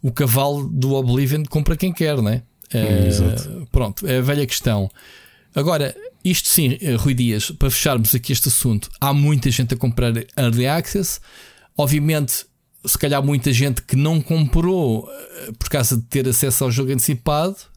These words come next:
Speaker 1: fez como eu, mas já que dá o jogo antecipado, é o jogo que andam a jogar desde quinta-feira todos felizes da vida. Pá, porreiro. Portanto, neste caso não me choca. Há situações piores. Hum, o que interessa aqui é que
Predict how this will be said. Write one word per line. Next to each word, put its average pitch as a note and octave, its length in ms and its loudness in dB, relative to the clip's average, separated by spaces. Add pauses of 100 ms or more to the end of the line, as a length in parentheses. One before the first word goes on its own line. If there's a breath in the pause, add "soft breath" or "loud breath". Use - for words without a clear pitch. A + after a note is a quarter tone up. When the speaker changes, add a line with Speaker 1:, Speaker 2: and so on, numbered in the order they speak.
Speaker 1:
fez - 300 -2
como B2+ 280 0
eu, D3+ 260 -2
mas G#3+ 160 2
já B2 140 -2
que - 180 -8
dá B2 160 0
o B2+ 120 0
jogo B2 200 -2
antecipado, F#3+ 500 -2
é A#3 40 -4
o G3+ 60 0
jogo A3 160 0
que A#3+ 100 -4
andam A#3+ 180 0
a A3+ 40 0
jogar G#3+ 260 0
desde A3 240 -2
quinta-feira G#3+ 460 -2
todos G#3 220 -4
felizes F#3+ 280 0
da G#3 100 0
vida. G3 300 -2 (340 loud breath)
Pá, F#3+ 100 0
porreiro. D3 380 2 (1600 loud breath)
Portanto, - 520 -4 (120)
neste C3+ 300 2
caso C#3 240 0
não C3+ 80 0
me A2+ 60 0
choca. - 300 -6 (260)
Há B2 300 0
situações - 460 -2
piores. D#3+ 500 -4 (600)
Hum, B2 340 0 (440 loud breath)
o B2 100 -2
que - 160 -2
interessa D#3+ 460 2
aqui D#3+ 480 -4
é D#3 140 -2
que - 320 -6